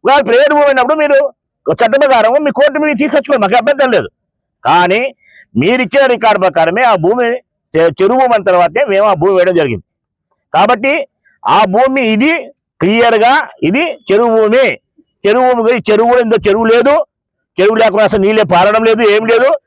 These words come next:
భూమి బాగుంది, దీనంతా ఎవరు రకాలుగా అమ్ముకోవడానికి ప్రయత్నం చేస్తున్నట్టుగా మాకు తెలుస్తా ఉంది. రెండో విషయం ఏంటంటే మేము దీనికోసము పంతొమ్మిది, రెండు వేల రెండు నుంచి రెవెన్యూ వారితో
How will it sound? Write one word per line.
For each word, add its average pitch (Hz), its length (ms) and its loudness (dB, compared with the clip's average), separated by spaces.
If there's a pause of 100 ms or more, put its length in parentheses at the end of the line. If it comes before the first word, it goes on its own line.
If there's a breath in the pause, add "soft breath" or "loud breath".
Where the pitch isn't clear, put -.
(360)
భూమి 196 280 0
బాగుంది, 220 400 2 (140)
దీనంతా 220 400 0
ఎవరు 208 300 2
రకాలుగా 208 380 2 (400 loud breath)
అమ్ముకోవడానికి 214 460 0
ప్రయత్నం 190 320 0
చేస్తున్నట్టుగా 180 460 -2
మాకు 190 160 0
తెలుస్తా 160 240 -2 (100)
ఉంది. 71 120 -12 (680 loud breath)
రెండో 220 280 0
విషయం 254 260 0
ఏంటంటే 233 340 0 (800)
మేము 226 320 2 (100)
దీనికోసము 262 540 0 (420)
పంతొమ్మిది, 254 460 2 (280)
రెండు 240 180 0
వేల 269 140 2 (140)
రెండు 233 280 0
నుంచి 254 280 0 (1080)
రెవెన్యూ 254 420 0
వారితో 220 260 0